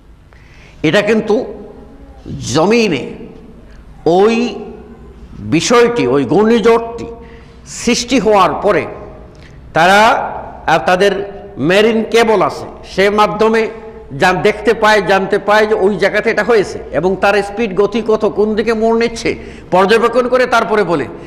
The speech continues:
কিন্তু এই ঘূর্ণিঝড়ের সৃষ্টি হয় নাই, তারপরে বলে দিয়েছে, এই ধরনের ঘটনা নাই, কারণ তারা আলামতের ভিত্তিতে বলে। অনুরূপভাবে আপনার কিছু তারকাবিদ আছেন,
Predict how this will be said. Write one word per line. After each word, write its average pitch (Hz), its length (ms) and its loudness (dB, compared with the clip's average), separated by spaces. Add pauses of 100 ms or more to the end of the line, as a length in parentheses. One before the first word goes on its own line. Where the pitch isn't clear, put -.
(160)
কিন্তু 143 160 0
এই 180 60 2
ঘূর্ণিঝড়ের 208 480 2
সৃষ্টি 214 360 -4
হয় 196 260 4
নাই, 208 320 2 (1800)
তারপরে 175 300 2
বলে 196 220 2
দিয়েছে, 190 440 -2 (540)
এই 180 140 2
ধরনের 170 320 0
ঘটনা 151 440 -2 (340)
নাই, 135 320 0
কারণ 143 160 0
তারা 160 160 0
আলামতের 208 560 2
ভিত্তিতে 180 380 -4
বলে। 113 220 -8 (720)
অনুরূপভাবে 196 680 0 (720)
আপনার 185 460 0 (1700)
কিছু 190 220 -2
তারকাবিদ 226 720 2
আছেন, 135 280 -4